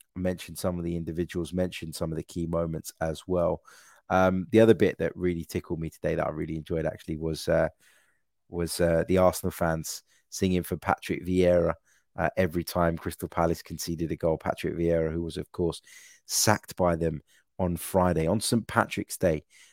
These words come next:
uh, of all days, despite having them in twelfth position in the league. I mean, what do Palace really expect? Um, I don't know. But anyway, that's what happens when you sack our boy. We've got your back, Patrick. Don't worry.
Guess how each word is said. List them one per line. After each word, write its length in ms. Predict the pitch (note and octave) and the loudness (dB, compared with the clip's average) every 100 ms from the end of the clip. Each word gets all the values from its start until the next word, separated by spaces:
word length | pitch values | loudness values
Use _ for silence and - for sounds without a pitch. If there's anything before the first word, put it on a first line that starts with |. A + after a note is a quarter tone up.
| _ | _
uh, 140 | E2+ D#2 F2+ | -4 -2 -2
of 160 | E2 | -2
all 140 | F2 E2 | 0 2
days, 420 | E2+ D#2+ D#2+ - | 2 2 -2 -6
despite 400 | - - G2 - | -6 2 2 2
having 280 | F#2+ F2+ F2 | 0 0 -2
them 120 | E2+ | -4
in 100 | E2+ | -6
twelfth 360 | - F#2 D#2+ | -2 -2 0
position 480 | - D#2+ E2 - D#2+ - | -6 -6 -6 -6 -8 -6
in 160 | E2+ | -2
the 80 | E2+ | 0
league. 300 | D#2+ D#2+ - - - _ _ G#2 | 2 0 -2 -14 -20 _ _ 0
I 40 | |
mean, 120 | A2 | 4
what 180 | B2+ - | 4 2
do 80 | A2+ | -2
Palace 420 | - G2 F2 - | 4 4 4 0
really 320 | E2+ F2+ E2+ | -2 2 2
expect? 560 | D2+ - - D2+ - _ _ _ _ _ _ - | 0 -4 -6 -6 -8 _ _ _ _ _ _ -4
Um, 480 | F2 E2 E2+ E2+ D#2 _ _ _ | 0 2 0 -2 -8 _ _ _
I 80 | E2 | 0
don't 100 | D#2 | 0
know. 140 | D2+ D#2+ - - _ | -2 -6 -16 -20 _
But 120 | - F2 | 6 8
anyway, 420 | A2+ F#2 D#2+ - _ _ _ _ | 10 8 6 2 _ _ _ _
that's 160 | - - | -6 0
what 100 | G2 | 0
happens 320 | G2 F#2 D#2 | 0 -2 -2
when 120 | E2 | -2
you 80 | D#2+ | -2
sack 340 | - F2+ E2 | 0 -2 0
our 140 | E2+ D#2 | 0 0
boy. 300 | - D#2 D2 _ _ _ _ _ | 2 0 -2 _ _ _ _ _
We've 160 | F#2+ - | -10 0
got 160 | F#2+ | 2
your 100 | E2+ | 4
back, 220 | D#2+ B1 | 4 2
Patrick. 440 | - - - D2 - - | 0 -4 -2 -6 -4 -2
Don't 220 | D#2+ - | -2 0
worry. 320 | E2 D#2 | 0 0